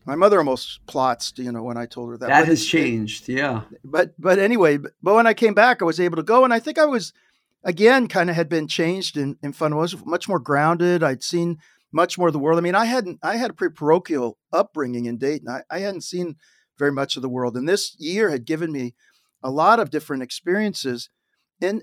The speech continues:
Speaker 1: and I didn't find Harvard Medical School competitive at all, actually. I found it very collaborative. And for me, I, I was searching for where I could end up in medicine, still thinking I was primarily gonna practice,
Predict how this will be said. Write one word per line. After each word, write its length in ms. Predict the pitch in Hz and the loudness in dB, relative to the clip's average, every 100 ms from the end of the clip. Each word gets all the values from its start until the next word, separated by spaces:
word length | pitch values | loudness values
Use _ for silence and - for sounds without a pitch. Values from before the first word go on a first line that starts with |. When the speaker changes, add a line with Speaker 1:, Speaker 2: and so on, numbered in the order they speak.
| - | -4
Speaker 1:
and 140 | 208 | -2
I 100 | 262 | 2
didn't 200 | 339 320 | 2 0
find 240 | - 196 175 | 0 0 2
Harvard 240 | 180 170 | 2 2
Medical 260 | 147 156 175 | -2 -2 -6
School 160 | 160 | -8
competitive 460 | 151 135 151 143 131 | -8 -6 -4 -4 -2
at 60 | 127 | 2
all, 260 | 151 139 | 2 2
actually. 260 | 117 - 131 | -2 -6 -8
I 40 | |
found 200 | 202 233 | -4 -4
it 60 | 190 | -2
very 240 | 156 165 | -2 -4
collaborative. 580 | 156 120 135 143 147 143 | -4 -2 0 0 -2 -2
And 160 | 139 - | -4 -4
for 100 | 165 | -2
me, 300 | 220 233 - _ _ _ _ 156 | 0 -2 -4 _ _ _ _ -6
I, 140 | 175 - | -6 -2
I 100 | 180 | -2
was 340 | 208 170 - _ _ _ _ _ _ _ _ _ | -2 -6 -12 _ _ _ _ _ _ _ _ _
searching 600 | - - 196 233 - 156 | -12 -2 0 0 -2 -4
for 240 | 151 147 135 | -4 -6 0
where 340 | 160 180 185 | 2 4 6
I 160 | 170 170 | 4 4
could 320 | 170 143 117 - | -2 -4 -4 -4
end 240 | 156 151 | -2 0
up 160 | 165 165 | 0 0
in 100 | 135 | -6
medicine, 260 | 127 139 | -6 -6
still 240 | - 226 240 | -2 0 0
thinking 260 | 220 175 | -2 -2
I 20 | |
was 100 | 139 | -2
primarily 440 | - 160 165 170 151 | -2 -4 -2 -2 -2
gonna 140 | 147 | -4
practice, 580 | 143 156 170 - 107 - | -2 -2 -2 -6 -12 -12